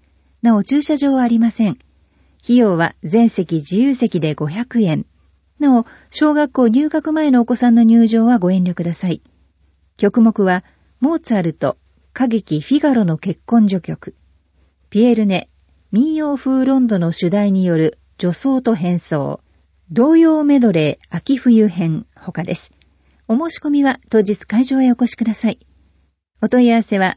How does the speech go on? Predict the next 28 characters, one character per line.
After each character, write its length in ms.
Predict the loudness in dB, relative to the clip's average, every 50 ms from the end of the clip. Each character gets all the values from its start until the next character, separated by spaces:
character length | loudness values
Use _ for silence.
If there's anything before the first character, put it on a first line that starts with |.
| _ _ -2
小 100 | -2 0
平 320 | 2 2 2 2 2 0
市 160 | 0 -2 -2
文 220 | 0 0 0 0 -2
化 100 | -4 -4
振 220 | 0 2 2 2
興 240 | 2 2 0 0 2
財 220 | 0 0 -2 -2
団、 260 | -2 -4 -6 -6 -8 -10 _ _ -6
電 240 | -4 -2 0 0 0
話 160 | -2 -2 -4 -2
零 200 | 0 2 4 4
四 300 | 4 2 2 0 -4 -6
二 160 | -8 -8 -10 _ -12
三 280 | -4 -2 -2 0 0
四 240 | -2 -2 0 0 0
五 140 | 2 2 2
の 160 | 2 0 -2 -4
五 240 | -4 0 2 2 2
一 260 | 2 0 0 -2 -2
一 220 | -2 0 0 0 0
一 180 | 0 -2 -2
番 180 | 0 0 0 2
ま 120 | 0 0
で 80 | 0 0
ど 120 | -2 -2
う 60 | -4
ぞ。 140 | -2 -4 -6